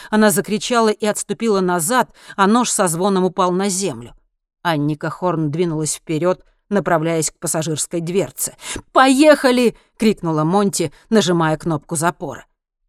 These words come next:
Генри включил первую передачу и сильно надавил на газ,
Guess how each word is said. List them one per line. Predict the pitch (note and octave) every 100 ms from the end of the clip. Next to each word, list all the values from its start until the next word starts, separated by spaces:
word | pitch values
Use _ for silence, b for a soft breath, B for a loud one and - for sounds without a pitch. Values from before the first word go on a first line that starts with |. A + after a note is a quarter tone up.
| _
Генри | F#3+ C4 F3
включил | D3 D#3 D3 - F3
первую | - D3 C3+ B2+
передачу | - D3 C#3 F#3 - C3+ - b b
и | G#3
сильно | - - A3 F3 D#3
надавил | D#3 D#3+ D#3 E3+
на | D3
газ, | C#3+ F#3 F#3